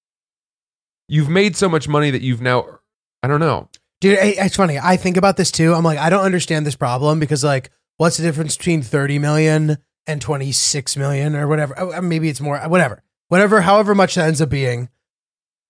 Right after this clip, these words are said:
Speaker 2: I'm like, "That's not, it's the same." But then I'm like, "Every single rich person is annoyed about it." I've never met one person who's like, "I'm happy to contribute."
Speaker 1: Right.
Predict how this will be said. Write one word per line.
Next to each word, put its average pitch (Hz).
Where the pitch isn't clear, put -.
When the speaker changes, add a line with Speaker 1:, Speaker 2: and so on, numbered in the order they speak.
Speaker 2:
I'm 190
like, 180
"That's -
not, 214
it's -
the 180
same." 143
But 190
then 247
I'm 262
like, 269
"Every 226
single 220
rich 165
person 190
is 151
annoyed 151
about 185
it." 208
I've 190
never 208
met 202
one 185
person 170
who's 160
like, 185
"I'm 240
happy 220
to 170
contribute." 127
Speaker 1:
Right. 120